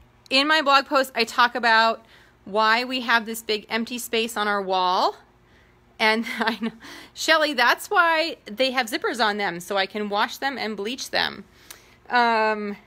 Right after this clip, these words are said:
but so we have this big empty space on our wall, and it's because we use this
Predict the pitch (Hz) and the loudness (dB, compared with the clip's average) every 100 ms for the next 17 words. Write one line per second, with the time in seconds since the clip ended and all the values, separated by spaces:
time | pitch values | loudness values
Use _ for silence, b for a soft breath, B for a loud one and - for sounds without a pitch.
0 | B B B _ b b b b _ _ | B B B _ b b b b _ _
1 | _ _ _ _ 202 247 240 - 277 320 | _ _ _ _ 0 2 2 2 2 2
2 | 381 392 294 302 277 277 311 - 254 262 | -2 -2 -4 -2 -2 -4 -6 -2 -2 0
3 | 254 247 226 196 185 208 240 233 220 220 | -2 -2 2 4 4 2 0 0 0 0
4 | 226 233 - 262 262 269 247 226 226 226 | -6 -8 -8 -10 -4 -2 -2 -6 -8 -6
5 | 240 277 311 294 254 247 277 - | -4 -4 -4 -4 -2 -2 -4 -10